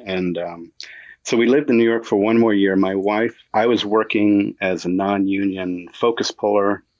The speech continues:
um, on short films and music videos and the odd commercial here and there in, in New York City. And my wife was working as a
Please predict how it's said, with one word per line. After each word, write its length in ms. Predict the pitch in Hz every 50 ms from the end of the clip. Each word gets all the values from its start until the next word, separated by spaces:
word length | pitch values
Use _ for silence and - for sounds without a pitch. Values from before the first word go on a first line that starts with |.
| _ _ -
um, 720 | 92 90 87 87 87 85 85 85 82 82 85 85 85 - _ _ _ -
on 340 | - 92 90 92 90 87 87
short 320 | 82 - - 101 90 85 -
films 540 | - 98 92 90 90 90 90 87 82 -
and 120 | 78 78 82
music 300 | 92 92 85 - _ -
videos 640 | 87 - 82 82 82 82 82 85 82 80 - - -
and 260 | - - - - - -
the 100 | 85 82
odd 300 | 73 82 85 82 - -
commercial 440 | - 98 90 87 87 - - 87 82
here 160 | - 85 80
and 120 | 80 80
there 180 | 82 80 78 78
in, 160 | 82 85 90 _ -
in 160 | 87 87 82
New 120 | 87 90
York 160 | 87 87 - -
City. 420 | - - 147 123 107 95 90 - _ _ _ _ _ -
And 640 | 113 107 107 107 104 104 104 101 104 104 98 90 - -
my 200 | - 104 101 95
wife 400 | 98 98 98 104 104 107 95 -
was 200 | - 101 - -
working 560 | 101 95 101 95 - - 90 92 92 90 92 92
as 240 | 92 87 85 -
a 260 | 87 87 85 85 85